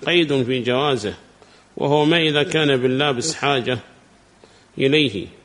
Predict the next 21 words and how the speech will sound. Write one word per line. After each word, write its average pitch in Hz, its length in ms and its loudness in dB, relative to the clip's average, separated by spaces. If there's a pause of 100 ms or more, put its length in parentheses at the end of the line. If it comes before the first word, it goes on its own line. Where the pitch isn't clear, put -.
(1400)
وهو 135 260 2
ما 151 140 6
إذا 139 280 2
كان 139 360 2
باللابس 123 680 -2
حاجة 143 400 0
إليه، 123 400 2 (1400)
فإذا 160 320 4
لم 147 160 4
تكن 147 380 0
باللابس 135 560 0
حاجة، 135 440 -2 (960)
فإذا 151 360 4
لم 131 140 2
تكن 147 340 2
باللابس 127 640 0
حاجة 123 540 0
إليه، 139 580 2 (920)
فعلى 170 320 6
وجهين 143 460 4
عندهم، 101 440 -4